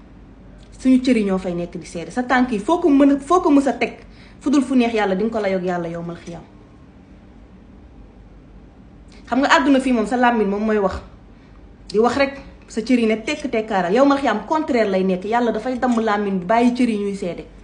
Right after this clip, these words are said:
Yow jullit bi, ñetti bërëb kese nga am droit tukki fa pour jaamu Yàlla. Makka, Médine ak Aqsa. Point barre.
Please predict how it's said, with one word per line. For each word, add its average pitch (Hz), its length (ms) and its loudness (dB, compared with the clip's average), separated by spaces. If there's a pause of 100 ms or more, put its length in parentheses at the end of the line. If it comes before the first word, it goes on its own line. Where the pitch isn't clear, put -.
(1900)
Yow 269 220 4
jullit 294 260 4
bi, 214 80 0
ñetti 262 260 0
bërëb 233 260 0
kese 339 200 -4
nga 262 120 0
am 220 140 -2
droit 196 320 0
tukki 254 200 -2
fa 240 120 0
pour 226 200 -8
jaamu 185 280 0
Yàlla. 156 280 -8 (1000)
Makka, 254 360 2
Médine 277 460 6
ak - 180 -8
Aqsa. 190 460 -4
Point 349 220 6
barre. 269 260 6